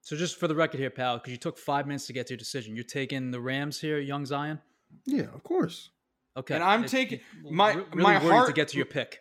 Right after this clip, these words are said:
Speaker 3: My heart is
Speaker 2: We ha-,
Speaker 3: taking
Speaker 2: we have to address.
Speaker 3: My heart is taking Ram, uh, Rams nine and a half. My mind says Washington nine and a half.
Speaker 1: Okay,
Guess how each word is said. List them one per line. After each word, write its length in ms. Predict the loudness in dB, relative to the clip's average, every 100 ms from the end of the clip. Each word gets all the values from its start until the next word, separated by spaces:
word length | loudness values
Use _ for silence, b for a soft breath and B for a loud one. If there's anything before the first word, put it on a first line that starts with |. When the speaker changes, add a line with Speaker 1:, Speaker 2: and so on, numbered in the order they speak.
| 2
Speaker 3:
My 220 | 4 4
heart 400 | 6 6 6 4
is 160 | 0 4
Speaker 2:
We 140 | 8 8
ha-, 80 |
Speaker 3:
taking 160 | 8 8
Speaker 2:
we 40 | 6
have 140 | 6
to 100 | 6
address. 440 | 4 4 0 0
Speaker 3:
My 180 | 0 2
heart 360 | 4 4 6 4 0
is 200 | -8 -4
taking 500 | -4 -2 -4 -4 -8 -14
Ram, 540 | -8 -4 -2 -4 -6 -12 -8
uh, 420 | -4 -2 -2 -2
Rams 320 | -4 -4 -6 -4
nine 140 | -4
and 80 | -4
a 40 |
half. 260 | -4 -2 -4 -10 _ -8
My 240 | -6 -4
mind 380 | 0 0 0 -6
says 360 | -8 -8 -8
Washington 400 | -8 -10 -10 -16 -18
nine 60 |
and 60 | _
a 500 | _ _ _ _ -10
half. 20 | -6
Speaker 1:
Okay, 220 | -6